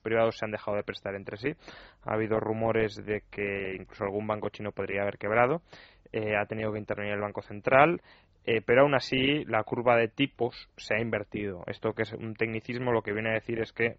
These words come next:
como decíamos, el interbancario está cerrado, que no hay financiación ni para el corto plazo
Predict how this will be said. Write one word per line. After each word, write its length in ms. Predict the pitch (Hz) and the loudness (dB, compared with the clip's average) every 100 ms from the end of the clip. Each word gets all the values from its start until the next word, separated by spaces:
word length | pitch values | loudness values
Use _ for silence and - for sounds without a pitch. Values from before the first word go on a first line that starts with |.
| - | -12
como 240 | 101 98 | -10 -8
decíamos, 340 | 101 117 107 | -4 -4 -4
el 100 | 107 | -6
interbancario 480 | 104 98 101 104 117 | -8 -4 -4 0 2
está 160 | 110 123 | 2 0
cerrado, 440 | 123 117 117 135 143 - - | 2 4 6 4 2 -18 -4
que 100 | 117 | 0
no 80 | 120 | 2
hay 80 | |
financiación 600 | 123 123 117 117 120 117 | 2 0 0 0 0 0
ni 100 | 113 | -2
para 180 | 107 101 | -2 -2
el 60 | 101 | 4
corto 300 | 127 123 120 | 4 6 4
plazo 380 | 123 120 151 | 6 6 4